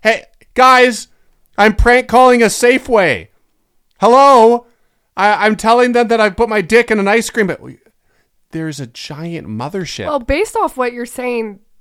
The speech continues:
Speaker 2: all those people are gonna be listening to you, even if there was a giant mothership above city.
Speaker 1: Oh, that's true. Yeah, I guess I, I should be happy here.
Speaker 2: <clears throat> Yeah.
Speaker 1: Only, there's, I'm only gonna lose, and let's be honest, that ten percent of enlightened people, they don't listen to our podcast.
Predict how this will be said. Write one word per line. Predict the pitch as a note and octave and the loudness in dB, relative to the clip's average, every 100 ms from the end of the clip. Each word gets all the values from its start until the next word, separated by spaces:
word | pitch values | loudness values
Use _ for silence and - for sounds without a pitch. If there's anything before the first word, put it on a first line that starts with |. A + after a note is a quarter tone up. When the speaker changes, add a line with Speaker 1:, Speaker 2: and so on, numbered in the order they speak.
| _ - | _ -6
Speaker 2:
all | A3+ C4+ | -4 -2
those | C#4+ C4+ | -4 -8
people | D4 B3 | -10 -8
are | B3 | -8
gonna | A#3 A#3 A3 | -8 -8 -10
be | A#3 A3 | -12 -14
listening | A3+ A3+ A3+ B3 A3+ A3+ | -12 -12 -12 -14 -12 -12
to | - G#3 | -16 -16
you, | B3 B3 G3+ G3+ | -10 -10 -10 -12
even | G#3 A3 A3+ | -16 -18 -16
if | A3 | -16
there | A#3+ G#3+ | -16 -16
was | G#3 B3 C4+ | -10 -8 -8
a | A#3+ | -10
giant | A3+ F#3 F3+ F#3 | -10 -12 -12 -16
mothership | F3+ F#3 F#3 F#3+ F3+ | -16 -18 -18 -18 -18
above | F3+ F#3+ G3 _ _ _ _ _ _ | -18 -18 -20 _ _ _ _ _ _
city. | - G3+ - _ _ _ | -20 -20 -20 _ _ _
Speaker 1:
Oh, | C#3+ | -18
that's | G2 E2+ - | -16 -18 -20
true. | - C#3 A2 D2+ _ _ _ _ _ _ _ _ - _ | -16 -12 -12 -14 _ _ _ _ _ _ _ _ -20 _
Yeah, | D3 C#3+ | -6 -4
I | |
guess | A#2 C#3+ C#3 | -4 -6 -6
I, | B2+ | -10
I | - | -10
should | G#2+ A2+ | -12 -12
be | E2 | -10
happy | A2+ E3 E2+ | -8 -8 -10
here. | D2+ D2 _ _ | -12 -20 _ _
Speaker 2:
<clears throat> | - F#4 C#4 A#3+ _ - | -14 -14 -14 -20 _ -10
Yeah. | D#3+ | -4
Speaker 1:
Only, | F3+ D#3+ | -2 -2
there's, | C#3+ D3 - | -2 -4 -4
I'm | - D3+ | -6 -4
only | E3+ D3 | -2 -2
gonna | C#3 B2 | -4 -4
lose, | B2 C3 B2 - - - | -4 -4 -6 -8 -20 -18
and | E3 | -6
let's | D#3+ - | -6 -4
be | A2+ | -8
honest, | E2+ - | -8 -6
that | B2 | -6
ten | - B2 A2 | -6 -8 -8
percent | G2 - G2 A#2 - | -10 -10 -12 -12 -14
of | G#2 F#2 | -16 -12
enlightened | F#2 F2+ F#2 E2+ | -12 -12 -12 -14
people, | F#2+ - | -16 -16
they | |
don't | C#3 F2 | -14 -16
listen | - | -18
to | - | -20
our | - | -18
podcast. | C#2+ - - - | -18 -18 -20 -20